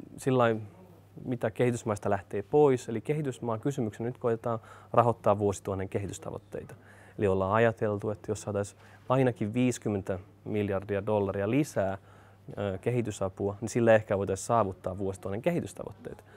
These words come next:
No jos samaan aikaan satakaksikymmentä miljoonaa euroa, siis miljardia euroa lähtee kehitysmaista pois, niin eihän siinä ole mitenkään mahdollista, että nämä kehitystavoitteet tullaan koskaan saavuttamaan. Eli veroparatiisit aiheuttaa enemmän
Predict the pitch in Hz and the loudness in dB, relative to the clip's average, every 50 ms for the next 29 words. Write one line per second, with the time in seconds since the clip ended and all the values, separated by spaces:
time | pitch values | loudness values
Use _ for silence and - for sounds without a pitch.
0 | - - - - - - 165 175 185 170 - - 196 208 208 190 185 170 147 147 | -20 -20 -20 -16 -8 -2 0 2 2 2 0 0 2 4 4 4 4 4 2 0
1 | - - 143 147 139 135 - 175 160 156 147 - 170 170 - - - 135 - - | 0 0 -2 -2 -2 -2 -2 0 0 0 2 2 2 2 2 -2 -6 -6 -6 -12
2 | 139 131 - - 131 131 135 120 120 120 113 110 110 107 107 107 101 104 - - | -14 -14 -14 -14 -14 -8 -2 2 2 4 4 4 2 0 0 0 -2 -2 -4 -8
3 | - - - - - - - 131 151 180 185 151 113 98 95 - - 123 120 151 | -14 -20 -20 -20 -16 -4 2 4 6 6 6 6 4 2 0 -2 -2 0 2 4
4 | 165 151 127 113 110 120 117 131 151 165 143 123 117 107 120 147 160 151 - - | 4 6 4 4 2 2 2 4 4 4 4 2 2 2 2 2 0 0 0 -2
5 | 120 113 - 120 123 117 117 - - - 104 104 101 - 117 - 233 247 190 120 | -2 -2 -2 -4 -4 -6 -6 -10 -8 -6 -4 -4 -4 -4 -2 0 2 2 2 0
6 | - - 135 135 131 131 123 135 139 139 139 139 135 135 120 117 131 127 135 139 | 0 -2 -4 -2 -2 0 0 0 0 0 0 0 0 -2 -2 -2 -4 -2 0 2
7 | 131 123 117 110 90 87 85 - - - - - - 98 101 98 98 107 104 - | 2 2 2 0 -2 -2 -4 -6 -8 -12 -12 -10 -8 -8 -8 -8 -10 -12 -12 -14
8 | 117 117 - - 104 104 95 98 - - 58 - - - - - - - - - | -16 -10 -6 -4 -4 -4 -4 -6 -8 -12 -14 -12 -12 -12 -14 -14 -14 -14 -12 -12
9 | 50 - - - - - - - - - - - - 139 131 - - - 151 147 | -10 -10 -12 -14 -14 -12 -12 -14 -12 -12 -12 -12 -12 -12 -14 -16 -16 -16 -16 -16
10 | 143 131 - - - - - - - - - - - - - - 120 127 131 151 | -16 -16 -20 -20 -20 -20 -20 -20 -20 -20 -20 -20 -20 -12 -4 -2 2 6 6 8
11 | 160 170 147 135 139 135 135 123 - - 127 120 113 - 131 - - 139 151 151 | 8 8 6 6 6 4 4 4 2 0 0 0 0 0 -2 0 2 4 4 4
12 | 139 135 117 110 - - - 107 104 104 - - - 147 170 185 170 143 120 110 | 4 2 0 0 0 -2 -4 -2 -2 -4 -8 -4 0 2 2 2 2 0 -2 -2
13 | 101 95 | -4 -6